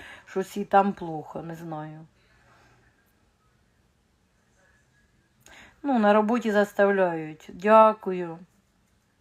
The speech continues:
Дякую. Треба робити третю?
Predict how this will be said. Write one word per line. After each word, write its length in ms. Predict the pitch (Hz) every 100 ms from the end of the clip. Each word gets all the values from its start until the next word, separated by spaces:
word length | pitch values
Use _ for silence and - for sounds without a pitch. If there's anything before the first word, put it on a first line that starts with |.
| _ _ _ _ _ _ -
Дякую. 760 | 180 196 196 185 - 165 160 170 _ _ _ _ _ _ _ _ _ _ _
Треба 380 | 190 240 233 208
робити 380 | 196 180 180 170
третю? 460 | 180 180 170 202